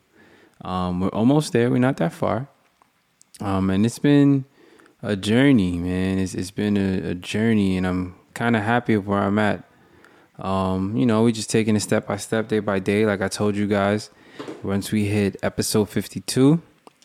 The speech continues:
I'm gonna take a step back to reevaluate, look at some stuff, and kinda see how, you know, we're gonna redo and do things better. And so we just kinda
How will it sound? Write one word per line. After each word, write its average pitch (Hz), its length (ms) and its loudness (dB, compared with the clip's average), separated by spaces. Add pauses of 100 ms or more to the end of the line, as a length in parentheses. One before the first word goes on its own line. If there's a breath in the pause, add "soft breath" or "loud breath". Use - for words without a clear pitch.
(140)
I'm 101 120 -2
gonna 98 200 2
take 101 180 -2
a - 60 -8
step 101 300 -2
back 104 280 0
to - 140 -6
reevaluate, 104 800 2 (280)
look 98 140 -4
at 98 100 -4
some 98 160 -4
stuff, 113 500 -2 (500 loud breath)
and 95 180 -4
kinda 101 340 2
see 104 500 2
how, 95 540 -2
you 101 140 -2
know, 95 240 0
we're 98 220 -4
gonna 95 200 0
redo 98 380 0
and 92 100 0
do 95 100 -2
things 95 300 -4
better. 101 380 0 (500 soft breath)
And 95 100 -10
so 98 160 -4
we 98 100 0
just 95 140 -6
kinda 101 460 0